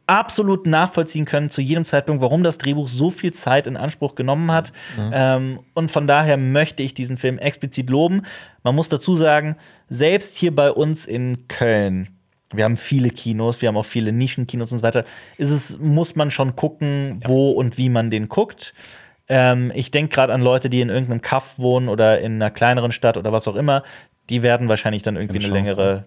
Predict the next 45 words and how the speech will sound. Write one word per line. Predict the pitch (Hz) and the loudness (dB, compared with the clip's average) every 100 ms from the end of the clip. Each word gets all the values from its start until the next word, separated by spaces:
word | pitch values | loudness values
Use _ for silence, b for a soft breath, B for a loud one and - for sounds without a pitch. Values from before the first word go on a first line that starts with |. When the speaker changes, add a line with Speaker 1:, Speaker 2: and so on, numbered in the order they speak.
| _ | _
Speaker 1:
Bahn- | - 95 98 | -2 0 0
oder | 95 | -2
Autofahrt | 82 - 95 92 92 | -2 -2 -2 0 0
Speaker 3:
Ja. | 92 | -4
Speaker 1:
auf | 98 | -6
sich | 95 98 | -8 -6
nehmen | 92 | -4
müssen, | 95 92 104 | -4 -4 -6
um | 87 | -6
den | 90 | -6
Film | - 95 | -6 -6
in | 87 | -6
irgendeinem | 95 95 | -6 -6
großen | - 92 95 | -6 -8 -8
Kino | - 101 | -8 -6
oder | 101 | -4
wie | 113 101 | -2 0
auch | 98 | 0
immer | 104 95 | -4 -4
zu | - - | -6 -10
Speaker 2:
Oder | 160 | -8
Speaker 1:
sehen. | 104 110 | -2 0
Speaker 2:
halt | 110 - | 0 -4
später | - 107 104 | -4 -4 -4
sich | 104 101 - | -6 -8 -10
so | 101 98 101 110 | -8 -6 -6 -8
auf | 104 98 _ | -12 -12 _
Blu-ray | - 98 98 101 | -16 -12 -8 -4
holen | 95 | 0
Speaker 1:
Ja. | 92 92 | 0 0
Speaker 2:
oder | 95 | -6
D | 95 95 | -10 -10
V | 95 | -10
D. | 92 95 95 | -10 -12 -6
Speaker 1:
Absolut. | 92 - 98 101 | -6 -6 -8 -2
Aber | 120 | 0
Godzilla | 120 139 151 160 | 0 0 2 2
Minus | 135 131 120 | 2 0 0
One, | 123 120 92 | 0 0 -2
von | - 127 | -2 0
mir | 135 | 0
eine | 123 | 0
ganz | 120 120 | 0 0
große | 113 - | -4 -4
Empfehlung. | 92 - - | -6 -10 -14